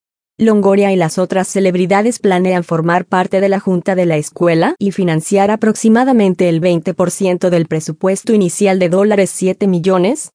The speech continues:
según el superintendente del Distrito Escolar Unificado de Los Ángeles, Austin Beutner.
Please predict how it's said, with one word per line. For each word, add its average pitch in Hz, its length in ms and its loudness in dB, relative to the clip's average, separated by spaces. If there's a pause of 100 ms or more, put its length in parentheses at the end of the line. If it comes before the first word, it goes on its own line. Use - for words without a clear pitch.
(180)
según 202 360 0
el 190 140 0
superintendente 180 840 0
del 180 120 0
Distrito 190 560 -2
Escolar 175 460 0
Unificado 214 560 0
de 220 100 0
Los 160 180 -2
Ángeles, 196 680 -2 (200)
Austin 214 400 0
Beutner. 175 460 0